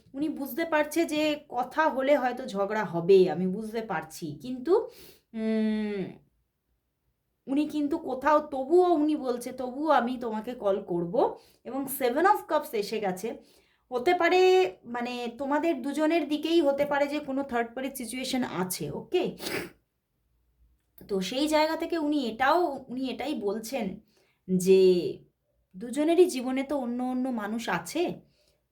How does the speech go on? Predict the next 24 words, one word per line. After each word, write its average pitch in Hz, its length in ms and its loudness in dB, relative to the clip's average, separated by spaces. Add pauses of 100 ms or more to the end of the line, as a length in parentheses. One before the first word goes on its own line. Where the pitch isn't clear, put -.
তো 185 200 2
সেই 277 280 -2
জায়গা 320 280 0
থেকে 339 460 0
হয়তো 277 440 0
আমাদের 269 500 -2
এই 330 120 2
সম্পর্কটা 233 960 -4 (600)
কোথাও 269 340 0
এভাবেই 247 800 0 (360)
মানে 202 200 -6
হিডেনলি 277 680 4
চলবে 247 540 -4 (320)
এবং 254 400 -2
কোথাও 285 460 2
হয়তো 277 600 -2
এভাবেই 269 500 0
একটা 262 600 0
ups - 340 -6
and 262 120 -2
downs-এর 233 440 0
মধ্যে 202 320 -4
দিয়েই 247 280 -4
চলবে। 151 480 -6